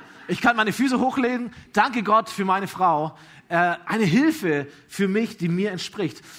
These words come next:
Aber wenn man das ein bisschen anschaut, du findest dieses Wort Hilfe,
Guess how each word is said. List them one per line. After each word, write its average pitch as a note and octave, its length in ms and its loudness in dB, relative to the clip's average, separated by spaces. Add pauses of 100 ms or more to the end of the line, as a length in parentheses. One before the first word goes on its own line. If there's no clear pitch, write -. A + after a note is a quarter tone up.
(140)
Aber F#3 180 -2
wenn G#3+ 120 0
man G#3+ 80 -4
das G#3 120 -4
ein G3 60 -8
bisschen G#3 220 -8
anschaut, G3+ 560 -4
du F3+ 80 -6
findest C4 320 -8
dieses F#3 260 -8
Wort A3+ 200 -4
Hilfe, F#3 680 -4